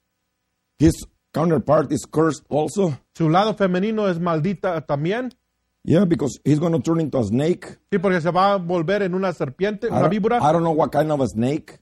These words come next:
Speaker 2: No sé qué tipo de víbora llegó a ser.
Speaker 1: But if he was a snake, he's going to reproduce himself according to his kind, and it was in that form too.
Speaker 2: Pero si era víbora, se va a reproducir de nuevo en esa clase de víbora.
Speaker 1: So he needs his counterpart anyhow.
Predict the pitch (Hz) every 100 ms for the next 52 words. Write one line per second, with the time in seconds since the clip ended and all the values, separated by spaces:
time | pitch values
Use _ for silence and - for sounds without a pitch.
0 | - 190 226 220 - 208 208 196 196 160
1 | 190 190 175 160 160 - 202 139 139 135
2 | 175 180 147 143 - 127 180 151 170 170
3 | 165 165 143 151 135 147 156 131 156 143
4 | 123 147 131 139 151 170 214 190 147 156
5 | 143 127 139 180 196 165 - 123 - -
6 | 160 - 180 208 185 233 240 220 - 147
7 | 170 180 180 156 190 175 156 175 190 180
8 | 175 180 - 180 190 - - 175 233 254
9 | 208 117 - 107 117 139 135 143 113 -
10 | 139 123 104 101 104 101 82 78